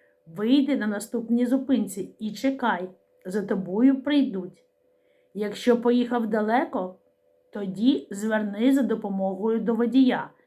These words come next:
він тобі допоможе. Запам'ятайте, діти, правила сос. Стій, озирнись, сміливо закричи. Та правила трьох «н».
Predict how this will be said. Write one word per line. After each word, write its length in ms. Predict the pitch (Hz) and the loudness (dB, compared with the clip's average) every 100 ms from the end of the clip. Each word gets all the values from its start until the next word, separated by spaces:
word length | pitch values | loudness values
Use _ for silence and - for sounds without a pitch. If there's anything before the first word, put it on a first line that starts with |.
| _ _ 156 | _ _ -16
він 360 | 180 226 262 | -4 2 2
тобі 380 | 277 226 190 - - | 2 -2 -4 -10 -18
допоможе. 840 | - 190 185 240 196 160 151 156 _ _ _ _ _ _ | -14 -10 -2 0 0 -4 -12 -20 _ _ _ _ _ _
Запам'ятайте, 920 | 160 196 196 214 220 214 269 320 - 226 | -10 -6 -2 0 0 4 4 4 0 -4
діти, 460 | 190 196 233 233 | -4 -6 -6 -6
правила 580 | 233 233 226 226 226 220 | -8 -2 0 0 0 -2
сос. 580 | 226 262 185 185 - - _ _ _ _ _ _ | -2 0 0 -2 -12 -20 _ _ _ _ _ _
Стій, 760 | - - _ 247 269 294 - _ _ _ _ _ _ _ _ - | -14 -14 _ 6 6 4 -4 _ _ _ _ _ _ _ _ 2
озирнись, 920 | 262 233 214 208 202 202 262 - - _ _ _ _ _ _ | 4 4 2 -2 -6 -4 -6 -6 -14 _ _ _ _ _ _
сміливо 880 | - 214 226 214 208 262 285 277 - | -4 4 4 4 4 4 4 2 -4
закричи. 800 | - 220 220 233 233 - 175 151 _ _ _ _ | -10 -10 -6 -8 -8 -10 -12 -12 _ _ _ _
Та 100 | 175 | -10
правила 640 | 160 180 202 269 311 285 262 | -10 -2 4 6 6 2 0
трьох 520 | 254 190 202 208 - | -4 -10 -6 -6 -4
«н». 500 | 214 226 247 254 | 2 8 8 6